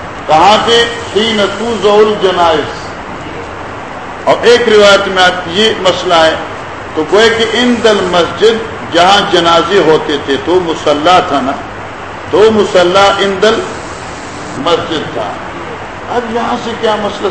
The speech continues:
ثابت ہوا؟ یہ تو جنازہ نہیں، یہ تو رجم ہے۔ اس سے معلوم ہوا کہ جو مصلی تھا وہ عند المسجد تھا۔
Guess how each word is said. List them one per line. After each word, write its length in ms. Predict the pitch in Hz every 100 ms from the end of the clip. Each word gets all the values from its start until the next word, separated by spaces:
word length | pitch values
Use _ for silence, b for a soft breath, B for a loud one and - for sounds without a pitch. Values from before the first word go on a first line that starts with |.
| -
ثابت 380 | 175 165 151 151
ہوا؟ 220 | 156 151 165
یہ 80 | 185
تو 80 | 196
جنازہ 320 | 180 202 190 202
نہیں، 260 | 202 208 196
یہ 100 | 202
تو 100 | 202
رجم 340 | 196 196 202 185
ہے۔ 160 | 180 - - - - - - - - - - - - - - - - - - 247
اس 140 | 262 -
سے 100 | 247
معلوم 460 | 208 202 185 202 208
ہوا 400 | 175 170 175 208 208
کہ 60 | 190 -
جو 140 | 190 175
مصلی 580 | 160 - 156 151 170 180 -
تھا 400 | 160 185 226 226 - - - - - 151
وہ 120 | 196
عند 280 | 247 240 220
المسجد 760 | 208 185 175 - 196 - -
تھا۔ 180 | -